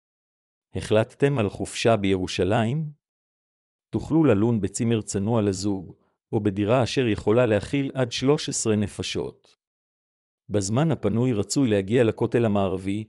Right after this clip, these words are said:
להסתובב בעיר העתיקה ולתייר בעשרות הפארקים והגנים המיוחדים של ירושלים.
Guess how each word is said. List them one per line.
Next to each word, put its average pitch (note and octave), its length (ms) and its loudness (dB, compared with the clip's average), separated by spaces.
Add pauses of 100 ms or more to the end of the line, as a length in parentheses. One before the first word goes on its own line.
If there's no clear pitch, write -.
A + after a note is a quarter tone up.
(400)
להסתובב G#2 640 0
בעיר B2 320 2
העתיקה B2+ 500 0
ולתייר A2 460 0
בעשרות A#2+ 520 0
הפארקים B2 560 -2
והגנים G#2 460 0
המיוחדים A2+ 680 -2
של G#2+ 220 -4
ירושלים. F2+ 760 -4